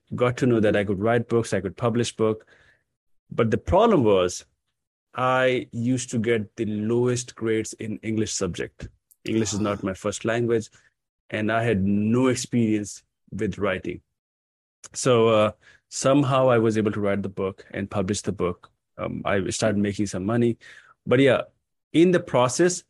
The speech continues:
Speaker 1: I identified a system through which even those people, like, who are not having a skill set to write a book, they can also write their book, right? So we, I have,
Speaker 2: Mm.
Speaker 1: I have developed that system.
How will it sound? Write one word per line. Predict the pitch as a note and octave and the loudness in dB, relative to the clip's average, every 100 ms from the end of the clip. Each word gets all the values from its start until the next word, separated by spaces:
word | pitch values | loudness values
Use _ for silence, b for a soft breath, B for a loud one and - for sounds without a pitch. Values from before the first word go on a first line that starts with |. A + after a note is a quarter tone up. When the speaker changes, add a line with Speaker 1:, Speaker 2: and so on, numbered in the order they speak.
| - | -4
Speaker 1:
I | B2 B2+ B2+ | 0 0 -2
identified | B2+ C#3+ C#3+ C#3+ C3+ C3 C3 - _ - | -2 -2 -2 -2 0 0 -2 -8 _ -10
a | A#2 | -10
system | - D3 - B2+ G#2+ | -4 -4 -2 -2 -2
through | G#2+ B2+ A#2 | -2 -2 0
which | A#2 G#2 - _ _ _ _ _ _ | 0 -4 -12 _ _ _ _ _ _
even | C#3 D3+ D#3 D#3 D3 - _ _ _ _ - | 2 4 4 4 2 -2 _ _ _ _ -10
those | A2 B2+ C3 C#3 C3 - _ _ _ _ | -4 0 2 2 -2 -8 _ _ _ _
people, | F3 G3 C#3 | -4 -2 -2
like, | G#2+ G2 - | -2 -4 -4
who | A#2 A2+ | 0 2
are | G#2+ G#2 G#2 G#2 _ _ - | 2 2 0 -4 _ _ -12
not | A#2 B2 C#3 | -6 -4 -4
having | B2 B2+ B2 A#2+ | -2 -2 0 0
a | G#2+ | -4
skill | - C3+ | -2 -2
set | C3+ - E2 - - _ _ _ _ _ _ | 0 -4 -8 -10 -18 _ _ _ _ _ _
to | - | -2
write | A#2 A#2 | 2 2
a | |
book, | G#2 G#2 - | 0 -2 -4
they | - C3 | -2 -2
can | B2+ | 0
also | B2 A#2 - A#2 G#2+ - - | 0 0 0 0 -2 -6 -10
write | G#2+ A2 G#2+ | -4 -2 -2
their | G2+ F#2 | -4 -6
book, | F2+ E2+ _ _ _ | -8 -10 _ _ _
right? | G2 G2 G#2 | -4 -2 -2
So | - G#2 | -4 -6
we, | G2+ | -4
I | - A#2+ | 0 2
have, | B2 A2 | 2 2
Speaker 2:
Mm. | |
Speaker 1:
I | A2+ | 2
have | B2 A#2 | 2 4
developed | A#2 C3 B2 | 4 4 2
that | A#2+ | 0
system. | - A#2+ - A2+ | 0 -4 -2 -4